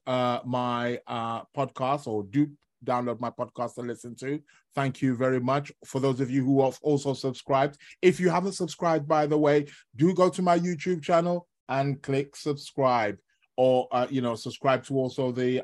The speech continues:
um, the podcast, uh, link also as well. So all that information is there, not hard to find, right here at the Lunar Lounge. And like I said, it's a place where we talk, uh, about astrology. It's astrology centered, orientated, by the way.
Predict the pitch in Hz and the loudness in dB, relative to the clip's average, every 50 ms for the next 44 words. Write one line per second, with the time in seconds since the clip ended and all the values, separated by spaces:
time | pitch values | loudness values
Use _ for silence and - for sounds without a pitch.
0 | - 113 120 120 117 117 117 117 117 117 113 - _ 123 127 - - 139 139 139 | -4 -4 -4 -4 -2 -2 -4 -4 -4 -6 -8 -10 _ -10 -10 -8 -8 -10 -10 -6
1 | - 127 113 107 - - _ _ - 110 110 110 113 113 110 104 113 117 113 107 | -4 -2 -2 -2 -4 -8 _ _ -8 -8 -6 -6 -6 -6 -8 -6 -6 -6 -6 -6
2 | - 117 117 113 107 110 120 117 104 92 _ _ _ _ _ - 120 165 185 185 | -8 -8 -8 -8 -8 -4 -2 -2 -2 -2 _ _ _ _ _ -6 0 2 4 6
3 | 180 170 160 165 147 143 160 143 143 135 123 - 135 127 123 113 107 127 123 120 | 6 6 4 4 2 0 0 -2 -2 -2 -4 -4 -6 -6 -6 -4 -2 0 2 2
4 | 120 120 - - _ _ - 151 165 160 147 120 139 135 131 - 131 - - 139 | 2 0 -2 -8 _ _ -2 2 2 2 2 4 0 0 0 0 -6 -10 -4 -2
5 | 127 123 123 123 113 - _ _ _ _ _ _ - 117 143 151 156 147 131 117 | 0 0 0 -2 -4 -8 _ _ _ _ _ _ 0 4 4 6 6 4 2 4
6 | 143 139 139 135 - - 131 135 127 - 127 127 131 135 139 135 127 127 123 123 | 4 4 4 4 -2 0 -2 -2 -2 -2 -2 -2 2 2 2 2 2 2 2 2
7 | 123 117 104 101 98 - - 139 160 165 160 170 170 147 - 170 127 - - 151 | 2 2 0 -2 -6 -4 -2 2 2 2 2 2 -4 -2 0 0 0 0 -2 -8
8 | 143 170 147 - 180 175 175 165 - - 160 151 143 151 143 143 175 175 175 165 | -8 -8 -8 -2 0 0 0 0 0 0 0 2 2 0 -4 -2 2 4 4 4
9 | 160 _ _ _ _ _ _ _ _ _ - - 143 143 139 139 135 - - 143 | 2 _ _ _ _ _ _ _ _ _ 0 2 4 4 4 4 2 0 -4 -4
10 | 120 - 180 202 196 185 - _ _ - - - - - - 135 - - 143 139 | 2 4 4 4 4 2 -2 _ _ -12 -12 -12 -10 -8 -6 -4 -4 -4 -4 -6
11 | 113 101 92 - - - 160 180 175 - 214 - - - 220 226 208 160 190 180 | -8 -8 -10 -12 -14 -2 -2 -2 0 0 -2 -2 0 0 2 2 2 0 -2 -6
12 | - - - 170 165 151 - - 127 - - - 131 127 123 120 113 107 - 120 | -6 -2 0 0 0 0 0 -2 -4 -4 -2 -2 0 0 0 0 -2 -4 -6 -6
13 | 113 104 - - 110 95 95 113 110 107 98 95 104 104 104 95 90 85 90 | -8 -8 -6 -8 -10 -10 -4 -2 -2 -2 -2 -4 -4 -4 -2 -2 -4 -4 -8